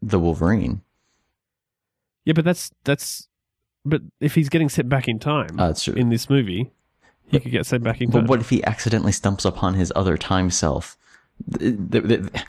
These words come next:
Speaker 1: the space-time continuum would break, Jelly. We cannot have
Speaker 2: You,
Speaker 1: that happen.
Speaker 2: you do realize that,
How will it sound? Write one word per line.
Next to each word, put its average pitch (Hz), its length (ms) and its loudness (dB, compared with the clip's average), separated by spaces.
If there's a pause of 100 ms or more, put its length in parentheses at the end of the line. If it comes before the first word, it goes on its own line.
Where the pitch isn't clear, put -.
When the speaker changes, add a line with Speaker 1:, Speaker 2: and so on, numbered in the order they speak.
(160)
Speaker 1:
the 117 80 2
space-time 117 760 2
continuum 98 540 4
would 85 160 0
break, 87 200 4
Jelly. 80 360 0 (840)
We 101 80 2
cannot 101 460 2
have 98 200 4
Speaker 2:
You, 123 60 8
Speaker 1:
that 92 120 4
happen. 143 260 4
Speaker 2:
you 147 60 6
do 143 40 6
realize 127 520 4
that, 117 220 2